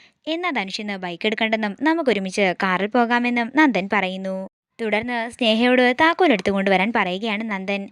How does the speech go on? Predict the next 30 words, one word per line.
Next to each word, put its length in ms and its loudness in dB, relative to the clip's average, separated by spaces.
അങ്ങനെ 360 -4
സ്നേഹ 320 -8
താക്കോലും 440 -2
കൊണ്ട് 160 -2
വരുമ്പോഴേക്കും 720 0
നന്ദന് 500 0
ഒരു 100 6
ഫോൺ 260 -2
കോൾ 180 2
വരികയും 500 -2
നന്ദൻ 320 -6
മാറി 240 -6
നിൽക്കുകയും 460 -6
ചെയ്യുന്നു. 560 -8
ഇത് 160 4
കണ്ടുകൊണ്ട് 580 2
സ്നേഹ 320 0
ചെന്ന് 460 0
ധനുഷിന് 560 0
താക്കോൽ 320 0
കൊടുക്കുമ്പോ 600 0
സ്നേഹയുടെ 540 2
കയ്യിൽ 200 0
പിടിക്കുകയാണ് 800 0
ധനുഷ്. 400 0
ഇത് 220 0
കണ്ട് 220 2
ദേഷ്യത്തോടെ 440 0
നിൽക്കുകയാണ് 760 0
അവന്തിക. 360 -2